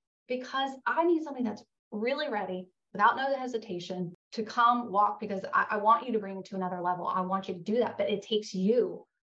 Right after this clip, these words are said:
and submit it and be like, "You know what? Yes, I do need help." The person that's still kinda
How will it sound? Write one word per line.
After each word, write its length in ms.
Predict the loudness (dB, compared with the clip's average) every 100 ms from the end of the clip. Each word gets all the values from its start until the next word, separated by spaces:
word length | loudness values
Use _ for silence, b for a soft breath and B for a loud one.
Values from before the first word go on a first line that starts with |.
| _
and 140 | -2 -2
submit 360 | -2 0 2
it 100 | 2
and 80 | -2 -4
be 80 |
like, 180 | -4 -6
"You 60 | -6
know 120 | -2
what? 260 | 0 0 0
Yes, 280 | -4 -4 -8
I 60 | -8
do 60 | -6
need 220 | -4 -2
help." 300 | -2 -2 -4 b b -6
The 80 |
person 340 | 0 0 2 2
that's 220 | 0 -2
still 200 | -2 -2
kinda 380 | 4 4 4